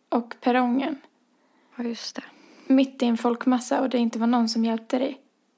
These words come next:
Speaker 2: Mm.
Speaker 1: upp.
Speaker 2: Mm.
Speaker 1: Alltså, såna, när såna saker händer. För att hade det där hänt när jag var med så kan jag garanterat säga att jag hade försökt hjälpa till.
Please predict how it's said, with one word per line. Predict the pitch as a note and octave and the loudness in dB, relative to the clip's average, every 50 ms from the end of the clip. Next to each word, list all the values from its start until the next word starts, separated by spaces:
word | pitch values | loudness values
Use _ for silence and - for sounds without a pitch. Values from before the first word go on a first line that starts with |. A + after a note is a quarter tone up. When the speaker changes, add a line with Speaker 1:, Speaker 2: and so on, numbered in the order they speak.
| _ C#4+ | _ -2
Speaker 2:
Mm. | G3+ G3 F#3+ F3+ | 0 2 2 2
Speaker 1:
upp. | F#3+ - - _ _ - - - _ _ _ _ _ _ _ _ _ _ _ _ _ _ _ _ _ _ _ _ - - | 0 0 -6 _ _ -20 -20 -20 _ _ _ _ _ _ _ _ _ _ _ _ _ _ _ _ _ _ _ _ -6 -4
Speaker 2:
Mm. | G3 G3 G3 G3 G3 G3 - _ _ _ _ _ _ _ _ _ _ _ _ _ _ _ _ _ _ | -2 0 0 -2 -4 -6 -10 _ _ _ _ _ _ _ _ _ _ _ _ _ _ _ _ _ _
Speaker 1:
Alltså, | - - A#3+ A#3+ B3 A#3 | -2 -2 0 2 2 2
såna, | A3+ - C4 A#3+ A#3 A3+ A3+ A#3 A#3 A#3 A#3+ - - | 2 2 0 2 2 2 2 2 2 0 -2 -2 -2
när | C#4+ A#3+ A#3+ | 0 0 0
såna | A#3 - B3+ A#3+ A#3+ B3 B3 A#3 | 0 0 0 2 2 0 0 -2
saker | - - A#3 A3+ A3+ B3 | -2 -2 -2 -2 0 -2
händer. | A#3 A#3 C#4+ C4+ B3 B3 B3+ C4+ C#4 C4 - - - - _ _ _ _ _ | 0 0 0 0 0 0 -2 -4 -4 -6 -10 -16 -20 -20 _ _ _ _ _
För | - - A#3+ | -4 -2 -2
att | A#3+ - - C#4 | -2 -4 -6 -2
hade | A#3 B3 A#3 A#3 A#3+ | 0 0 2 2 0
det | A3+ C4 B3 | 0 0 2
där | A3 C4 C4+ C4+ C4 C4 B3+ C4+ - _ | 2 2 2 2 2 0 -2 -4 -6 _
hänt | - - - C4 B3 A3+ A3 A3 A3+ A3 - - | -14 -4 0 0 2 2 2 0 -2 -4 -2 0
när | A3+ A3+ B3 | 2 4 4
jag | C4+ C4 | 4 2
var | A#3 A#3 | 2 2
med | A3+ A#3 A#3 A#3+ A#3 | 2 2 0 0 -2
så | - B3 | -4 -4
kan | A#3+ - B3 | -2 -2 0
jag | A#3 A#3 A#3 A#3 G#3+ | 0 0 0 0 0
garanterat | G3+ A#3+ A3+ A3+ A3+ A3+ A3+ - D4 C#4 B3 A#3+ A#3 B3+ A#3+ - | 0 0 0 0 0 -2 -2 -2 0 0 0 0 -2 -4 -6 -6
säga | - - C4 C4 B3+ | -4 -2 -2 -2 -2
att | B3 - B3+ | -4 -4 -4
jag | A#3+ A#3 | -2 -2
hade | A3 B3 B3 G#3 A#3+ A3+ | 0 -2 -2 -2 -4 -6
försökt | - - - A#3 A#3 - | -4 -4 -6 -6 -6 -6
hjälpa | - A3+ - C4 | -8 -6 -6 -4
till. | - - C4 B3+ A#3+ | -2 0 0 0 -2